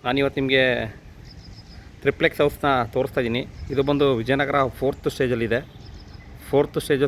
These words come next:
ಸೆಕೆಂಡ್ ಫೇಸಲ್ಲಿ ಬರುತ್ತೆ, ನಿಯರ್ ಮರಿಮಲ್ಲಪ್ಪ ಕಾಂಪೌಂಡು. ನೋಡಿ, ಯಾರೆಲ್ಲ ಒಂದು ಇನ್ಸೈಡು ಕಾರ್ ಪಾರ್ಕಿಂಗ್ ಬೇಕು, ಒಂದು ಲಕ್ಸುರಿ ಆಗಿ ಮನೆ ಬೇಕು ಅಂತ ನೋಡ್ತಾ ಇದ್ದೀರಾ, ಅವರು ಈ ಒಂದು ವಿಡಿಯೋನ ಪೂರ್ತಿ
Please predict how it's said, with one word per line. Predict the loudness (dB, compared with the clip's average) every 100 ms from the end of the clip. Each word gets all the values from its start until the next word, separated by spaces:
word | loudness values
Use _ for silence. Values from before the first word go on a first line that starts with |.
| 2
ಸೆಕೆಂಡ್ | 2 2
ಫೇಸಲ್ಲಿ | 0 -2 0
ಬರುತ್ತೆ, | 0 2 0 -2 -10 -10 0
ನಿಯರ್ | 2 4
ಮರಿಮಲ್ಲಪ್ಪ | 2 4 2 0 0
ಕಾಂಪೌಂಡು. | 0 0 0 0 -2 -8 -16 -16 -18 -18 -18 -20 -20 -20 -18 -18 -16 -16 -16 -16 -16 -16 -16 -16 -18 -18 -10 2
ನೋಡಿ, | 6 6
ಯಾರೆಲ್ಲ | 6 4 4
ಒಂದು | 4 6 4 2 -4 -18 -20 -20 -20 -4 -2
ಇನ್ಸೈಡು | 2 2 2 2
ಕಾರ್ | 0 2
ಪಾರ್ಕಿಂಗ್ | 0 0 0 0
ಬೇಕು, | 0 -2 -4 -4 -14 -20 -20 -20 -20 -8
ಒಂದು | -2 2 2
ಲಕ್ಸುರಿ | 2 4 4 4
ಆಗಿ | 2 2 0 0 -4 -4
ಮನೆ | -2 -2
ಬೇಕು | -2 -4 -6
ಅಂತ | -2 -2 -2 -4 -2
ನೋಡ್ತಾ | 0 2 2
ಇದ್ದೀರಾ, | 4 2 -2 -10 -16 -16 -16 -8 0
ಅವರು | 2 4 2 -2 -4
ಈ | 0 2
ಒಂದು | 2 2 0 -4 -10 -2
ವಿಡಿಯೋನ | 2 4 2 0 -2
ಪೂರ್ತಿ | -4 -2